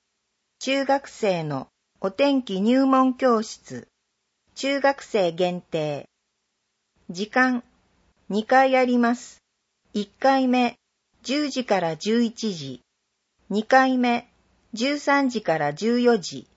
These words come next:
定員、各二十人。写真。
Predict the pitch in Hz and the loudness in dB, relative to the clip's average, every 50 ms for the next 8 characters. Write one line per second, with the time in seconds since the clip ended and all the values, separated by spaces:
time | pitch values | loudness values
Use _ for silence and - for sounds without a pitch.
0 | _ _ _ _ _ _ _ _ _ _ _ _ - - 269 277 269 269 269 254 | _ _ _ _ _ _ _ _ _ _ _ _ -2 2 4 6 6 4 4 2
1 | 254 254 254 247 240 - _ _ _ _ _ _ _ _ _ _ _ - - 277 | 2 0 0 0 -2 -4 _ _ _ _ _ _ _ _ _ _ _ -4 0 0
2 | 302 - - 208 202 190 185 185 185 185 - 262 269 262 247 214 180 151 135 127 | 0 0 -2 -6 -4 -4 -4 -4 -4 -4 -2 0 2 2 2 2 0 -2 -6 -8
3 | 139 - _ _ _ _ _ _ _ _ _ _ _ _ _ _ _ _ _ _ | -10 -14 _ _ _ _ _ _ _ _ _ _ _ _ _ _ _ _ _ _
4 | - - - 208 208 - - 240 240 240 233 220 - | -14 -8 -8 -8 -8 -6 -2 0 0 0 0 -2 -4